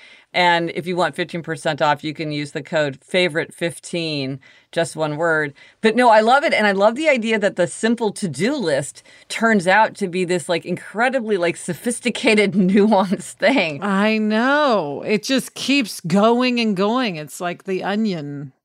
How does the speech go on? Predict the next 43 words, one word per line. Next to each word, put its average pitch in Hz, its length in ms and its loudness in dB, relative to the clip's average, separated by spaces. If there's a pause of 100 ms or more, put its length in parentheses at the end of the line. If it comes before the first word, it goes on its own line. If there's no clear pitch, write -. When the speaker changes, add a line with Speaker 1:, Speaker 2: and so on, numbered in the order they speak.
(100)
Speaker 1:
Well, 240 320 0 (120)
it's 226 180 -4
funny 294 240 0
because 226 260 -4
I 190 100 2
think 214 160 -2
it's 202 100 -4
a 190 80 -6
perfect 190 280 -6
example 175 400 -2
of 170 60 -2
how, 180 100 2
you 160 160 -2
know, 175 80 -2
we 170 120 -2
always 170 200 -2
say, 175 200 0
like, 151 220 -2
there's 156 200 -6
no 165 160 2
one 156 320 0
right 151 260 0
way 156 480 0
and 160 140 -6
that 143 240 -6
different 170 400 -2 (160)
r-, 147 240 -6
methods 170 420 0
work 165 200 -4
for 165 80 -8
different 151 260 -6
people. 247 400 -4 (220)
And 185 120 0
the 190 80 4
to-do 208 360 -2
list 220 240 0
is 175 120 -8
one 165 220 2
of 175 140 -2
the 156 100 0
most 156 760 0 (520)
basic 190 540 0
things 240 720 -4